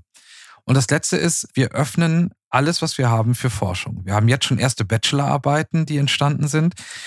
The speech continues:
wo Studierende sich gefragt haben in ihrer Abschlussarbeit,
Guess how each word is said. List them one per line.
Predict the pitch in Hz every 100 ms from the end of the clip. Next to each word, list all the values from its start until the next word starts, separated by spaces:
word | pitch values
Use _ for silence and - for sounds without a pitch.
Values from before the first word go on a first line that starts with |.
| - -
wo | 135
Studierende | 127 131 117 135 139 131
sich | 120 120 -
gefragt | 117 120 127 -
haben | 135 131
in | 123
ihrer | 113 104
Abschlussarbeit, | 110 147 120 131 131 127